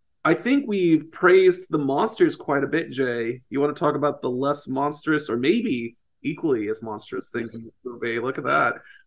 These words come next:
Um, let's talk about the actual people. Um, I wanna put it out here that, out there, that one of the things I am on the fence about with this movie,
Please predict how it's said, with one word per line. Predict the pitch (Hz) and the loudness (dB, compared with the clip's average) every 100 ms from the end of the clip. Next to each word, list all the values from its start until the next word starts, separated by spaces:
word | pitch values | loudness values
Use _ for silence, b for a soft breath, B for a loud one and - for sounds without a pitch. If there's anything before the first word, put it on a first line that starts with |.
| - | -4
Um, | 120 127 | -2 0
let's | 117 - | -2 2
talk | 175 175 | 4 6
about | 180 175 | 4 4
the | 165 151 | 0 0
actual | - - | -2 -4
people. | 139 139 - 101 113 - _ _ _ | 0 0 0 -4 -6 -10 _ _ _
Um, | 143 139 139 139 135 _ _ _ _ _ _ _ - | 4 6 6 4 0 _ _ _ _ _ _ _ -2
I | 165 180 202 214 180 | 4 8 8 6 6
wanna | 190 | 2
put | 185 165 | 2 2
it | 135 | 2
out | 127 123 | 0 0
here | 131 131 143 143 143 | 2 4 4 2 -2
that, | 131 127 123 - | 0 0 -4 -4
out | 139 135 | -4 -2
there, | 117 113 117 _ _ _ _ _ _ _ _ _ - | -4 -8 -10 _ _ _ _ _ _ _ _ _ -2
that | 135 131 | -2 4
one | 160 | 6
of | 214 | 6
the | 214 | 6
things | 196 180 175 | 6 6 6
I | 139 156 | 2 2
am | 160 | 2
on | 147 151 151 | 2 2 2
the | 160 156 | 0 0
fence | 139 147 | -2 -2
about | 135 107 107 - _ _ _ | -2 -2 -4 -10 _ _ _
with | 120 120 180 | -8 0 4
this | 180 | 4
movie, | 175 135 120 120 | 4 -2 -2 -6